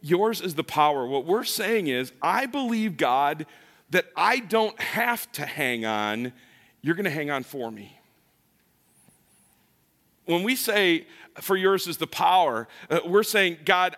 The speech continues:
I, I, I may be at the end of my rope, but you're not at the end of yours. And there isn't a single problem in my life that you can't handle. In fact,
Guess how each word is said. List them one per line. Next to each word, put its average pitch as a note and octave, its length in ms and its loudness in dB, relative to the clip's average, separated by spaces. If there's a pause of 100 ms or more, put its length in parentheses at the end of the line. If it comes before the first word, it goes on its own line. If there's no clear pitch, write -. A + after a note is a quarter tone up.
I, E3+ 180 -4
I, E3 140 -6 (240)
I G#3 180 4
may A#3+ 220 -2
be F#3+ 180 -4
at E3+ 140 -2
the D3+ 120 -8
end E3 220 0
of D#3 80 -2
my D#3 160 0
rope, E3 260 2
but D3+ 160 -4
you're A3+ 220 -2
not A#3+ 220 4
at A3+ 100 2
the G#3+ 160 -2
end G#3+ 160 2
of F3 100 2
yours. C#3 480 -2 (840)
And G3+ 120 2
there A#3 140 4
isn't G#3 220 -2
a E3+ 80 2
single D4+ 580 -2 (180)
problem F#3+ 540 2
in E3+ 220 0
my G3 180 0
life E3+ 460 0 (180)
that C#3+ 160 2
you D#3 240 -2
can't F#3+ 360 -2
handle. A2+ 440 -10 (760)
In C3+ 80 -8
fact, - 420 -4